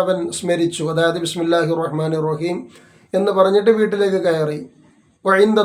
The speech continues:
ത്വആമിഹി, അവനെ ഭക്ഷണം, അതേപോലെ തന്നെ അവൻ ഭക്ഷണം കഴിക്കാനിരിക്കുന്ന സമയം, ഭക്ഷണം കഴിക്കുന്ന സമയത്തും അള്ളാഹുവിനെ സ്മരിച്ചു എന്ന് പറഞ്ഞാൽ ബിസ്മില്ലാഹിർ റഹ്മാനിർ റഹീം എന്നവൻ പറഞ്ഞു. എന്നാൽ ഖാല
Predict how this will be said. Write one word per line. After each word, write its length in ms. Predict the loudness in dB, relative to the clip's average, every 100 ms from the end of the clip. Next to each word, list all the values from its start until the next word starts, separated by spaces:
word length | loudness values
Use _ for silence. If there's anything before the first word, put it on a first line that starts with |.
| 4
ത്വആമിഹി, 640 | 4 4 4 2 2 2 0 -2 -16 _ -20 _ _ _ _ _ _
അവനെ 280 | 2 4 4 2
ഭക്ഷണം, 300 | 2 4 4
അതേപോലെ 360 | 6 4 4 2 2
തന്നെ 120 | 2
അവൻ 100 | 2 2
ഭക്ഷണം 300 | 0 2 4
കഴിക്കാനിരിക്കുന്ന 720 | 4 4 2 2 2 2 -2 0
സമയം, 240 | 0 0 0
ഭക്ഷണം 260 | -2 -2 2 2
കഴിക്കുന്ന 340 | 2 0 -2 -2
സമയത്തും 440 | -2 -2 -2 -4 -4 -8 -20 _ _
അള്ളാഹുവിനെ 420 | 0 2 4 2 0
സ്മരിച്ചു 420 | 0 0 -2 -4 -4
എന്ന് 120 | -2 0
പറഞ്ഞാൽ 300 | 2 2 0 -2
ബിസ്മില്ലാഹിർ 580 | -2 0 2 2 2 0
റഹ്മാനിർ 420 | 0 2 2 2 -2
റഹീം 280 | -2 -2 -2 -2
എന്നവൻ 260 | -2 -2 -2
പറഞ്ഞു. 320 | -2 0 -2 -4 -8 -20 _ _ _ _ _ _ _ _ _
എന്നാൽ 440 | -6 0 4 4 2 -2 -10 _ _ _ 0
ഖാല 240 | 4 4